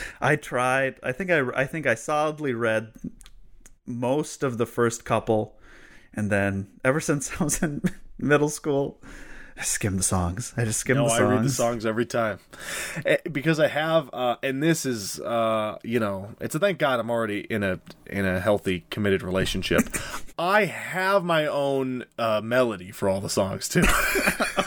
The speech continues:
Speaker 1: All the songs?
Speaker 2: In The Hobbit, at least. I can't,
Speaker 1: Okay.
Speaker 2: I can't say
Speaker 1: That's
Speaker 2: that for the Lord of the Rings.
Speaker 1: crazy.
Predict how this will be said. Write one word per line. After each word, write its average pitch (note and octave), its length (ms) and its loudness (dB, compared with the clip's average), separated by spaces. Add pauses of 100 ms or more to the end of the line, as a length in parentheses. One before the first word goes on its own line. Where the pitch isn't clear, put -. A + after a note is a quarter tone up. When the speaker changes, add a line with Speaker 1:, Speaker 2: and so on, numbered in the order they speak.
(320)
Speaker 1:
All - 180 2 (220)
the A3 200 4
songs? A3+ 840 2
Speaker 2:
In B3 240 2
The F3 100 6
Hobbit, D#3 380 6
at G#2 140 -2
least. G#2 260 0
I D3 100 4
can't, E3+ 400 2
Speaker 1:
Okay. - 100 2
Speaker 2:
I E3 40 4
can't B2+ 300 -2
say C4 260 4
Speaker 1:
That's A2 80 4
Speaker 2:
that - 80 -2
for G#2+ 120 -2
the - 60 0
Lord G3 220 2
of - 80 4
the - 40 0
Rings. C4+ 260 0
Speaker 1:
crazy. A#2 340 -2